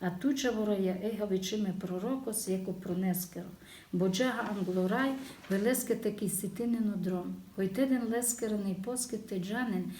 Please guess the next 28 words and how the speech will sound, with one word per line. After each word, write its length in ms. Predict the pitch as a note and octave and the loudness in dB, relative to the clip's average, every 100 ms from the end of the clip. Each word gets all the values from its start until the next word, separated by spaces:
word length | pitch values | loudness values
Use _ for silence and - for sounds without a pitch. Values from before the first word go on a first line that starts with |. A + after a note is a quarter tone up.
| - - | -10 -2
сово 420 | - A3+ C4 C4 | 2 4 4 2
одмукела 560 | G3+ A3 G#3 B3 B3+ A#3 | 2 0 0 -2 0 0
ленге 340 | A3 G#3 F#3+ | 0 2 2
обійне 680 | F#3 F#3+ F3 A3 C4+ A3+ F#3 - | 2 0 -2 2 2 2 -2 -2
і 100 | F#3 | 0
ратинела 600 | F3+ F3 F#3 F3+ F3+ F3 | 0 -2 -2 -2 0 -4
лен. 220 | F#3 G3 - - - - - - | -4 -10 -12 -16 -20 -20 -20 -4
Амаро 400 | F#3+ G#3+ A#3+ B3 | 2 4 4 2
дел 300 | G#3 B3+ A#3+ | 4 4 2
гіно 340 | A3 A#3+ A3+ G#3+ - | 0 0 0 -2 -2
іген 320 | B3+ A#3+ G#3+ | -2 0 0
лачо 360 | G#3 G#3+ - | 0 -2 -2
й 80 | G#3 G3 | -2 -2
лескеро. 500 | G3 F#3 - F3+ F3 - - - - - | -2 -2 -4 -8 -10 -12 -20 -20 -20 -4
Обічавела 800 | G3+ F#3+ G#3 - G#3 G#3 A3+ G#3 | 2 4 4 2 2 2 0 2
менге 340 | G#3 A#3+ A#3 | 2 4 2
то 160 | A3+ G#3+ | 2 0
сарутно 520 | G#3 G3+ A#3 A#3 G3+ | 0 -2 -4 -4 -4
шветло 520 | F3+ G3 A#3+ B3+ A#3 | -4 -2 -4 -4 -4
спало 320 | A3+ - G3 G3 | -6 -4 -4 0
небос. 600 | F#3+ F#3 F3+ - - - - - - - | 2 2 0 -6 -12 -14 -20 -20 -20 -4
Гой 120 | G3+ | 0
мі 240 | G3+ G#3 G#3 C4 | 2 2 2 2
ачел 240 | C4 B3 | 2 0
шветло 540 | - - A3+ C4 A3+ G#3 | 0 -2 -2 -2 0 0
соленге, 600 | - F#3+ G#3 C4+ G#3+ F3+ F#3 - - | 0 0 4 6 6 4 -4 -10 -2
кобежел 480 | F3 G3+ B3+ B3 A#3+ G#3+ | 0 0 -2 -4 -4 -2
андрецмате 800 | G#3 G#3 G3+ - A#3 B3 - | -2 -2 -2 0 -2 -4 -8